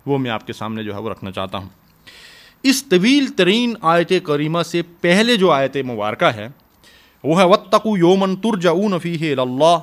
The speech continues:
ثُمَّ توفی کل نَفْسٍ بِمَا کسبت وہم لَا یظلمون۔" اس آیت کریمہ کے بارے میں <clears throat> بعض صحابہ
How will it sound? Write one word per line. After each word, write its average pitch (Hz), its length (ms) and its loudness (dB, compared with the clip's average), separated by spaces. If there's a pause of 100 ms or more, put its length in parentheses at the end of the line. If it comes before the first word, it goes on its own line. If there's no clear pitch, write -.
(100)
ثُمَّ 185 240 -4
توفی 151 380 -6 (100)
کل 160 240 -6
نَفْسٍ 156 280 -8
بِمَا 123 320 -4
کسبت 143 420 -8
وہم 120 240 -10
لَا 113 140 -8
یظلمون۔" 104 540 -6 (1700)
اس 269 180 -2
آیت 214 320 2
کریمہ 185 240 -2
کے 180 140 -6
بارے 143 260 -4
میں 156 200 -6 (240)
<clears throat> 190 280 -2
بعض 147 520 4 (340)
صحابہ 139 420 0